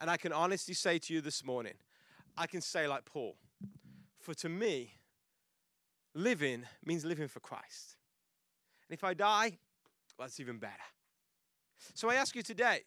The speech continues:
can you say that? Can you say, "For to me,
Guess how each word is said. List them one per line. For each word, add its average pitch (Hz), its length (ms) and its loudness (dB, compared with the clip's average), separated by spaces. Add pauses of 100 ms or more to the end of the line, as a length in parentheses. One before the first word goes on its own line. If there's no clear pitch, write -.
(140)
can 165 160 -8
you 180 100 -6
say - 180 -6
that? - 200 -12 (840)
Can 220 140 -2
you 247 120 0
say, 247 180 4
"For - 160 -8
to - 140 -2
me, 226 320 0